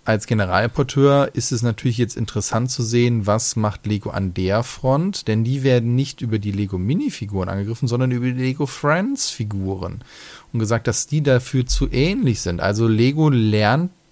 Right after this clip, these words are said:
da, oder was heißt lernt, oder nutzt einfach jetzt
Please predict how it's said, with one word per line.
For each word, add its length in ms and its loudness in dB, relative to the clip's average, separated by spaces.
da, 320 2
oder 180 -2
was 160 -4
heißt 160 -6
lernt, 280 2
oder 180 -4
nutzt 400 -2
einfach 380 -2
jetzt 340 -8